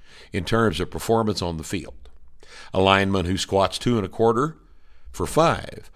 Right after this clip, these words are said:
against a lineman who squats six hundred for five gets mashed every single time,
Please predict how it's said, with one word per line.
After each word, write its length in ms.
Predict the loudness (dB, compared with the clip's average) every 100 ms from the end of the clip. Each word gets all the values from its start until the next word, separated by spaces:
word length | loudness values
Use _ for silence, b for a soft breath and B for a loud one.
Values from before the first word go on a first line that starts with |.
| -2
against 400 | 0 4 4 4
a 60 | 4
lineman 560 | 6 8 6 2 -4 -6 B B
who 100 | 2
squats 580 | 4 8 8 6 -2
six 300 | 0 0 0
hundred 420 | 2 2 4 0 0
for 120 | -4
five 440 | -2 -2 -4 -6 -10 b b b 2
gets 240 | 2 2
mashed 640 | 0 2 0 -2 -4 -4 -8 -6
every 400 | 0 2 2 2
single 560 | 0 -2 0 0 2 0
time, 480 | 0 -2 -2 -6